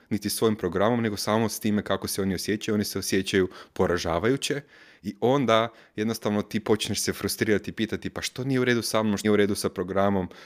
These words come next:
uložio sam toliko truda i vremena, drugi ljudi dobivaju rezultate.”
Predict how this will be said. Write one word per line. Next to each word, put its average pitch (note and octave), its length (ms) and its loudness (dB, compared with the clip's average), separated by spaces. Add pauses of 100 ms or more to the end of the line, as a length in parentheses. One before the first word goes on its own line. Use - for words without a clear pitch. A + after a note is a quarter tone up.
(120)
uložio G#2 240 4
sam G2+ 160 -2
toliko G#2+ 280 0
truda G2 280 0
i F#2 40 4
vremena, F#2 400 0
drugi A2+ 300 0
ljudi G#2+ 200 4
dobivaju F#2+ 360 2
rezultate.” E2 640 -4